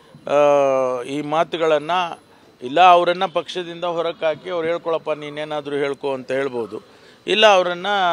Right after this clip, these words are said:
ನಿಯಂತ್ರಣ ಮಾಡ್ಬೋದು. ಎರಡು ಕೆಲ್ಸ ಅವ್ರು ಮಾಡ್ಬೇಕಾಗ್ತದೆ ಅಂತ ಹೇಳಿ ಅನ್ಸುತ್ತೆ ನನಗೆ. ಇದು ಒಳ್ಳೆಯ ಬೆಳವಣಿಗೆ ಅಂತೂ ಅಲ್ಲ. ಅವ್ರಿಗೆ ಯಾವ ಅರ್ಥದಲ್ಲಿ ಆ ಮಾತುಗಳನ್ನ ಹೇಳ್ತಾ ಇದೆಯಾರೋ, ಇದ್ದಾರೋ ಗೊತ್ತಿಲ್ಲ.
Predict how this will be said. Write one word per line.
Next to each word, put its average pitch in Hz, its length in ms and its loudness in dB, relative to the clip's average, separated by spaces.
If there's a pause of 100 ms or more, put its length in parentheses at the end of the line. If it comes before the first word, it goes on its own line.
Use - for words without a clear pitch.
(340)
ನಿಯಂತ್ರಣ 160 480 -2
ಮಾಡ್ಬೋದು. 135 580 -12
ಎರಡು 170 180 -8
ಕೆಲ್ಸ 175 300 -6 (720)
ಅವ್ರು 147 220 -2
ಮಾಡ್ಬೇಕಾಗ್ತದೆ 139 880 -4
ಅಂತ 113 160 -16
ಹೇಳಿ 127 240 -10
ಅನ್ಸುತ್ತೆ 127 400 -10
ನನಗೆ. 92 520 -20 (540)
ಇದು 156 200 -4
ಒಳ್ಳೆಯ 180 280 6
ಬೆಳವಣಿಗೆ 151 500 -2
ಅಂತೂ 143 280 -6
ಅಲ್ಲ. 107 220 -6 (360)
ಅವ್ರಿಗೆ 113 220 -10
ಯಾವ 135 260 2
ಅರ್ಥದಲ್ಲಿ 170 540 2
ಆ 156 100 6
ಮಾತುಗಳನ್ನ 151 580 -2
ಹೇಳ್ತಾ 143 360 -4
ಇದೆಯಾರೋ, 135 400 -4
ಇದ್ದಾರೋ 143 480 -4
ಗೊತ್ತಿಲ್ಲ. 135 480 -8